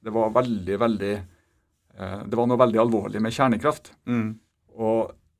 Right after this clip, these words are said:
Speaker 1: da er det for en global industri, så er det, eh,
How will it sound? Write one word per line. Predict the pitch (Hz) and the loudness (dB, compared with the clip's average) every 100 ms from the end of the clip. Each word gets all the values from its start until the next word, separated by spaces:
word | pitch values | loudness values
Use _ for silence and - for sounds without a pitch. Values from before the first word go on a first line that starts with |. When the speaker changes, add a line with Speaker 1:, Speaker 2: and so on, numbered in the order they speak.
| _ _ | _ _
Speaker 1:
da | 110 120 | -2 0
er | 131 117 | 2 0
det | 92 107 | 0 -4
for | - 113 110 | -2 -4 -2
en | 110 113 113 113 | -2 -2 -4 -4
global | 120 113 110 120 | -4 0 0 2
industri, | 123 110 - 151 175 - _ _ | 0 -4 -4 0 0 -4 _ _
så | _ - | _ -6
er | 123 | -4
det, | 104 113 117 - - - | 0 2 0 -4 -16 -14
eh, | 53 - 98 | -10 -8 -8